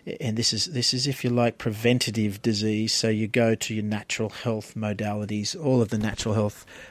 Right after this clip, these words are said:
practitioners are there as a starting point. Find someone, talk to people, share your story, um, share it with others that have had the journey in the past.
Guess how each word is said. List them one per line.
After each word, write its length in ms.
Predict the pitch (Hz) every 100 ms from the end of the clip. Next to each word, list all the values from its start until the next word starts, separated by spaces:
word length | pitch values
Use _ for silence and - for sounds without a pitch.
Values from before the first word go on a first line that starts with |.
| -
practitioners 840 | - 101 - 135 - 120 110 104 -
are 140 | 120 107
there 320 | 98 113 107
as 120 | 104
a 40 | 98
starting 380 | - 104 107
point. 280 | - 92 -
Find 520 | - 120 127 131 127
someone, 540 | 120 - 123 120 113 110 - - - - -
talk 260 | - 151 143
to 100 | 135
people, 580 | - 123 113 123 120 -
share 400 | - - 131 123
your 160 | 113 113
story, 640 | - 120 117 113 110 95 _ -
um, 360 | 113 107 104 - - - _
share 340 | - - 147
it 100 | 135
with 160 | 139 117
others 300 | 113 117 107
that 120 | 113
have 140 | 110 -
had 200 | 117 107
the 100 | 107
journey 560 | - 113 110 107 104
in 140 | - 107
the 80 | 104
past. 640 | - 113 113 127 -